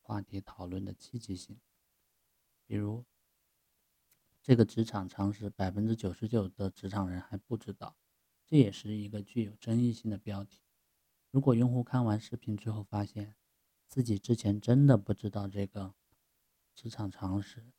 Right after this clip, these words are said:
就会收获知识，很愿意进行点赞或者转发。如果用户看完视频之后发现自己本来就知道这个职场常识，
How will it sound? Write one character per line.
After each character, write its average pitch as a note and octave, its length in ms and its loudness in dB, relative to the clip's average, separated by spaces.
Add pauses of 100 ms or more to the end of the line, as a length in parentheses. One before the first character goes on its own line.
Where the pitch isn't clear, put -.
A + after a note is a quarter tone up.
就 A2 120 -4
会 G2+ 160 -6
收 A#2 240 -4
获 G#2+ 220 -8
知 A2+ 220 -6
识， - 140 -16 (300)
很 G2 240 -6
愿 F#2+ 240 -4
意 A#2 160 -4
进 A2 240 -8
行 G2+ 240 -6
点 G2 320 -12
赞 G#2+ 220 -6
或 G#2+ 200 -8
者 G2+ 120 -6
转 F#2 300 -10 (160)
发。 G2+ 240 -8 (640)
如 B2+ 120 4
果 B2+ 100 8
用 A#2+ 120 4
户 A#2+ 120 -4
看 A#2 240 -4
完 G#2+ 140 -2
视 - 160 -12
频 G#2+ 200 -6
之 A#2 120 -4
后 C3 200 4
发 G2 220 -8
现 G#2 320 -14
自 - 140 -6
己 A#2+ 120 2
本 F#2+ 200 -6
来 F2+ 160 -8
就 A2+ 160 -4
知 C3+ 180 -2
道 C#3+ 140 6
这 A#2 140 -2
个 G#2 100 -6
职 G2+ 200 -8
场 F#2 180 -6
常 F#2+ 260 -10
识， - 140 -18